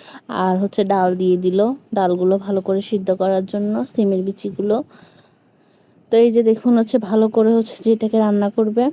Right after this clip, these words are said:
আমার পেজটি আপনারা ফলো করে দিবেন, লাইক করবেন, শেয়ার করবেন। এখানে আম্মু হচ্ছে যে নারকেল বাটা দিয়ে দিচ্ছে। নারকেল বাটাটা দিলে একটু স্বাদ হয়,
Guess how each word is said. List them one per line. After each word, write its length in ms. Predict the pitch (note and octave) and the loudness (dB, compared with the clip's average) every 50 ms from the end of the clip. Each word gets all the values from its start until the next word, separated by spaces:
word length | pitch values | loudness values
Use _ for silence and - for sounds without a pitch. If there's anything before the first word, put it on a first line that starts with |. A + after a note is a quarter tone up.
| - - - _ _ _ _ _ _ _ _ _ _ _ _ _ _ _ _ _ _ _ _ _ _ _ _ _ _ _ _ _ _ _ _ _ _ _ _ _ _ _ _ _ _ _ _ _ _ _ _ _ _ _ _ _ _ _ _ _ _ _ _ _ _ _ _ _ _ _ _ _ - | -4 -10 -20 _ _ _ _ _ _ _ _ _ _ _ _ _ _ _ _ _ _ _ _ _ _ _ _ _ _ _ _ _ _ _ _ _ _ _ _ _ _ _ _ _ _ _ _ _ _ _ _ _ _ _ _ _ _ _ _ _ _ _ _ _ _ _ _ _ _ _ _ _ -6
আমার 260 | A3+ A3+ A#3+ A#3+ A#3+ | -2 0 0 0 0
পেজটি 300 | A#3+ A#3+ A3+ A3+ - - A3+ | 2 2 0 0 0 -2 -2
আপনারা 280 | A3 A#3 A3 A3 A3 A3 | 0 0 -2 -2 -2 -2
ফলো 280 | - A#3 G#3 G3 G3+ G3+ | 0 0 2 2 0 0
করে 280 | - G#3 G#3 G#3 G3+ G3+ | 0 -2 0 0 -2 -2
দিবেন, 320 | G3+ G#3 G#3 G#3+ G#3 G3+ G3+ | -2 -2 -2 -2 -2 -2 -2
লাইক 220 | G3 F#3+ F#3+ F#3+ - | -2 -4 -4 -6 -6
করবেন, 320 | - - G3 G3+ G3+ G#3 G#3+ | -6 -4 -4 -4 -2 -4 -6
শেয়ার 320 | G#3+ - - G#3 G3 F#3+ F#3 | -6 -6 -6 -4 -4 -4 -6
করবেন। 440 | F#3 - G3+ G3 G3 G3 G3 G3 G3+ A3 - - - - - - _ - _ _ | -4 -4 -4 -4 -4 -2 -4 -4 -4 -6 -8 -14 -20 -20 -20 -20 _ -20 _ _
এখানে 300 | A3 A3+ - C4 B3+ B3 B3 | -6 -4 0 0 0 2 2
আম্মু 260 | A#3+ A#3+ A#3+ A#3+ B3 | 0 0 2 2 2
হচ্ছে 280 | C4 B3+ B3 A#3+ - C4+ B3+ A#3+ | 2 2 0 0 0 0 2 2
যে 80 | B3 B3 | 2 2
নারকেল 380 | A#3+ A3+ G#3 G3 - G#3 G#3 G#3 | 2 2 0 -2 0 0 0 2
বাটা 240 | G3+ G#3 G3+ G#3 G#3 | 2 0 0 0 0
দিয়ে 200 | G3+ G#3+ G#3 G3+ | 0 0 -2 0
দিচ্ছে। 440 | G3+ G3+ G3+ - - - - - B3+ C#4 D#4 - _ - _ _ _ _ _ _ _ _ _ _ | -2 -4 -4 -6 -12 -8 -4 -2 -2 -2 -2 -6 _ -20 _ _ _ _ _ _ _ _ _ _
নারকেল 320 | A#3+ A3+ A3+ A3+ - B3 B3 | -4 -2 -2 0 0 0 0
বাটাটা 380 | A#3+ A#3+ A#3+ A#3+ A#3+ A#3+ B3+ B3 | 2 2 2 2 2 0 0 0
দিলে 240 | A#3 A#3+ A#3+ A#3 A#3+ | 0 0 0 0 0
একটু 180 | A#3+ - B3+ B3 | 0 -2 -6 -6
স্বাদ 300 | - - B3 A3 G3+ G3+ A#3 | -4 -2 -2 0 0 0 -2
হয়, 300 | A3+ A#3+ A#3 A#3 B3 | 0 0 2 2 0